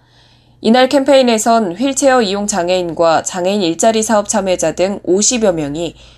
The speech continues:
올바른 장애인 화장실 이용 안내문을 배부하고 상가 관리사무소 및 시민의 동참을 요청했습니다. 시 관계자는 장애인들이 불편 없이 화장실을 이용할 수 있도록 지속적인 점검과 계도 활동을 실시하겠다며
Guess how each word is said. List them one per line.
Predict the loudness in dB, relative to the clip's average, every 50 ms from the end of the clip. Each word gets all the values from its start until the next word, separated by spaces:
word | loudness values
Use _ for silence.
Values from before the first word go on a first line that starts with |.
| _ _
올바른 | -2 0 0 2 2 2 2 2 2 0
장애인 | 0 -2 -4 -2 0 0 0 0
화장실 | -2 -2 0 0 -2 0 -2 -2 -2
이용 | -2 -2 -2 -2 -2 -2
안내문을 | -2 -2 0 0 0 0 0 0 0 -2 -2
배부하고 | -4 -6 -6 -2 -2 -2 -2 -2 -4 -6 -8 -8 -8 -10 _ _ _ _ _ _ _
상가 | -4 0 0 2 4 2 2 2
관리사무소 | 2 2 2 2 0 0 0 0 0 0 0 -2 -4 -4 -4
및 | -2 -2 -2 -2 -2
시민의 | -2 -2 0 0 0 2 0 0
동참을 | 0 -4 -6 -4 -4 -4 -2 -2 -2 -2
요청했습니다. | -2 -4 -4 -4 -6 -4 -4 -4 -4 -4 -6 -10 -8 -6 -4 -4 -4 -6 -10 _ _ _ _ _ _ _ _ _ _ _ _ _ _ _
시 | _ -2 0 2
관계자는 | 4 4 2 2 2 0 2 2 2 2 2 2 2 0 0
장애인들이 | -2 -4 -4 -2 0 2 2 2 0 0 0 -2 -2 -2 -2
불편 | -2 -4 -4 0 0 2 2 2
없이 | 0 0 0 0 0
화장실을 | 0 0 0 0 0 0 0 0 0 0 0 0
이용할 | 0 0 0 0 2 0 0
수 | 0 -2 -2
있도록 | -4 -4 -4 -4 -4 -2 -2 -4 -6 _ _ _ _ _ -6
지속적인 | -4 -2 0 -2 -2 0 0 0 2 2 2 0
점검과 | 0 -2 -4 -4 -2 -2 0 -2 0 0 0 2 2 0 0
계도 | -2 -4 -4 0 2 2
활동을 | 2 0 0 -2 -4 -4 -2 -2
실시하겠다며 | -2 -2 -2 0 0 0 0 0 -2 -6 -6 -8 -8 -6 -6 -6 -6 -8 -8